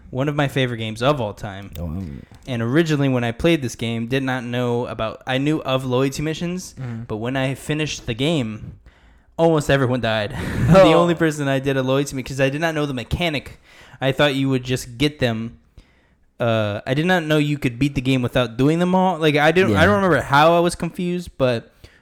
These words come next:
Speaker 1: I did not get everyone, uh, through the mission.
Speaker 2: Yeah.
Speaker 1: And if you did not know, also in Mass Effect, you, at the end, you have to appoint people to the team or they will die if you do not have the right person. So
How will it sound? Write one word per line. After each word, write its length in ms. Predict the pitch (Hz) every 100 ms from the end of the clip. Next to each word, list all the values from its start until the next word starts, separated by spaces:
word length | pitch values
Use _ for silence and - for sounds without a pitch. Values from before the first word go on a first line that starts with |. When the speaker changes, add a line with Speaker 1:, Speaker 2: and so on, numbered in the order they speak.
| -
Speaker 1:
I 80 | 139
did 100 | 151
not 180 | 156 139
get 120 | 139
everyone, 580 | 131 127 120 120 113 -
uh, 360 | 120 107 98 101
through 280 | - 139 117
the 60 |
mission. 440 | 117 135 113 - -
Speaker 2:
Yeah. 220 | 110 90 90 - - -
Speaker 1:
And 380 | 135 131 123 127 -
if 160 | 147 165
you 60 |
did 120 | 147
not 160 | 139 123
know, 200 | 131 139
also 480 | 123 127 - 120 113
in 240 | - 180
Mass 240 | 147 120 -
Effect, 240 | 123 113
you, 180 | 117 120
at 120 | 117 117
the 140 | -
end, 220 | 139 135
you 60 | 123
have 180 | 139 -
to 100 | 120
appoint 340 | - 160 147
people 220 | 143 131 120
to 140 | 120
the 60 | 104
team 360 | - 185 165 -
or 160 | 123
they 120 | 120
will 140 | 113 101 -
die 280 | 120 120
if 160 | 107 -
you 60 | 113
do 80 |
not 120 | 110 113
have 120 | 110
the 80 | 98
right 160 | 69
person. 460 | - 117 - - - _ _ - - -
So 520 | - 120 110 104 -